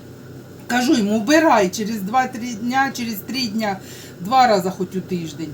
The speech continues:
А він оце накопичив, а воно починає тоді пріти і, в общем, в общем, в общем.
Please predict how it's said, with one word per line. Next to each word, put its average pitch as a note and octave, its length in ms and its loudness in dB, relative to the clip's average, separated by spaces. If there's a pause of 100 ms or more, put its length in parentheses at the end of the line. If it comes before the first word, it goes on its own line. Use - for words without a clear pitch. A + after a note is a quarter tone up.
А A#3+ 160 0
він A#3 180 -2
оце F#3+ 200 -2
накопичив, A#3+ 640 0 (420)
а G3 100 0
воно G3+ 260 0
починає F#3 420 0
тоді F#3+ 200 0
пріти D4 540 4 (180)
і, B3 80 -6
в B3 40 -4
общем, G#3+ 360 -2 (640)
в A3+ 40 -8
общем, A3+ 300 -2
в F#3+ 80 -4
общем. - 300 -6